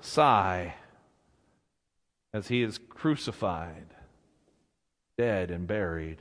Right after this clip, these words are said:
But on the third day, Jesus raises triumphant, amen. Yet the people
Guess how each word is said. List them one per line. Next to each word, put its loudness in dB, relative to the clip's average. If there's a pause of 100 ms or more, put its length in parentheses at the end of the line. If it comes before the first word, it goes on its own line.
(2250)
But 12
on 12
the 6
third 12
day, 8
Jesus 4 (300)
raises 10
triumphant, 8
amen. 2 (2250)
Yet 6
the 2
people 2